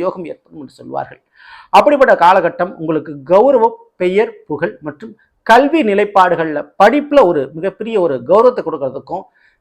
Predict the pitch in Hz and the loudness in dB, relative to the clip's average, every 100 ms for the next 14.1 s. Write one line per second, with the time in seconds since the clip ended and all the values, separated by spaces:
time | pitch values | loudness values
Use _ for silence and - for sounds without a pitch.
0 | - 202 226 294 285 - 196 196 190 180 | 0 2 4 4 2 2 -2 -2 -4 -6
1 | 196 180 165 160 214 202 151 202 247 247 | -4 -2 -2 -2 -2 0 0 -2 -4 -2
2 | 226 180 143 131 113 117 180 208 _ - | -2 -4 -12 -14 -18 -16 -16 -16 _ -2
3 | 185 285 294 202 175 190 185 - 180 208 | -2 0 -2 2 2 2 -4 -12 -10 -10
4 | 214 - 151 156 135 127 165 202 156 135 | -12 -12 -12 -12 -14 -14 -14 -14 -14 -8
5 | 185 226 220 247 - 160 185 156 147 139 | -8 -6 -10 -12 -12 -8 -6 -6 -8 -16
6 | - _ - 165 247 233 165 143 139 147 | -20 _ -8 -4 -4 -2 -4 -4 -8 -6
7 | 151 170 170 185 - 135 131 151 131 - | 0 0 0 -6 -14 -12 -10 -10 -10 -12
8 | - 247 _ _ _ - 208 202 202 285 | -12 -16 _ _ _ -2 0 0 -2 -2
9 | 302 254 185 170 - 170 190 165 170 180 | 0 0 -2 -4 -6 0 0 0 -2 -2
10 | 147 139 - 233 - 240 262 240 180 208 | -2 -6 -8 -16 -8 -2 0 0 0 4
11 | 233 240 208 - _ _ _ _ _ _ | 4 4 -2 -8 _ _ _ _ _ _
12 | _ - 160 180 185 175 143 147 190 147 | _ -2 0 2 2 2 -2 -6 -6 -8
13 | 117 151 247 226 208 233 151 170 160 147 | -6 -4 -4 -4 -10 -10 -8 -6 -8 -6
14 | 190 | -6